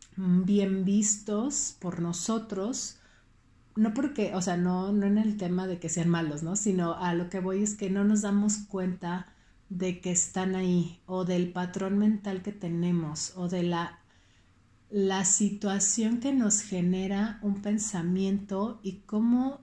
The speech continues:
se cultiva la emoción y cómo todo ese conjunto nos lleva a actuar de cierta manera y a tomar decisiones. Entonces, creo fielmente <laughs>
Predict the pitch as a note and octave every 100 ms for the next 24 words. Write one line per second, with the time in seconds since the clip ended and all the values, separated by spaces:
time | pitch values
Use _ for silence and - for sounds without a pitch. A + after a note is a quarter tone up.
0 | - - F#3+ - F3 F3 G3+ G3 G3 D#3+
1 | D#3 E3 - - G3+ G#3 A#3 A#3 F#3 -
2 | F#3+ G3 G#3 G#3 - - G#3 A3 A3+ G#3+
3 | G#3 G#3+ - F3 F3 - G#3+ G#3+ G#3 A3
4 | G3+ D#3+ F3+ F3 F3+ F#3 - F#3 E3+ F3
5 | F3+ - E3+ D#3+ F3+ F3 D#3+ E3 E3+ E3
6 | D#3+ D3 - D#3+ D#3+ E3+ A#3+ C#4 - D#3
7 | - G3 G#3 F#3 D#3+ - - - - -
8 | G3 G3 G3 G3+ A3 G#3+ G#3+ G#3+ - -
9 | - G#3+ G#3 G#3 G#3+ A3+ A3 - _ _
10 | _ _ _ _ _ - - A3+ G3+ F#3+
11 | F#3+ F3+ F3+ F#3+ C#4 - - G#3 G#3+ G3
12 | G#3